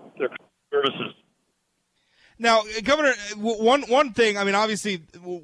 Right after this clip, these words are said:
Speaker 2: we're in an election year now, and that's where a, a lot of this news, a lot of this discussion, a-, at least in the prelim-, preliminary stages of the budget,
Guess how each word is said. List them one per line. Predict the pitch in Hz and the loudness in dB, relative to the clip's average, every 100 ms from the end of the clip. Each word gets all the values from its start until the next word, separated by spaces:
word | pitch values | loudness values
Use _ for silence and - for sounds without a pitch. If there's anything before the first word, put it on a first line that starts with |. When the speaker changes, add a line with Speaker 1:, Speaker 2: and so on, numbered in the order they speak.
| 156 | -14
Speaker 2:
we're | 170 190 202 | -2 2 2
in | |
an | 175 | 2
election | 147 131 - 120 | 0 -2 -4 -8
year | 110 | -8
now, | 107 101 101 - | -6 -6 -8 -6
and | 135 131 127 123 | -4 -4 -6 -8
that's | 147 156 - | -4 -4 -4
where | 147 143 135 | -6 -2 -2
a, | - | -4
a | 135 135 | -8 -4
lot | 139 139 | -2 -2
of | 139 | -2
this | 135 135 | -8 -8
news, | 135 131 | -8 -4
a | |
lot | 127 131 | -2 -2
of | |
this | 123 123 | -4 -10
discussion, | 123 - 143 135 139 | -14 -8 -6 -6 -8
a-, | 127 127 | -10 -8
at | 143 | -8
least | 170 - | -8 -8
in | 147 | -12
the | 127 | -12
prelim-, | 131 139 165 - | -8 -6 -6 -8
preliminary | 147 160 208 143 117 | -8 -4 -4 -4 -8
stages | 104 143 123 | -8 -10 -10
of | 123 | -12
the | 117 | -10
budget, | 123 123 110 | -8 -8 -10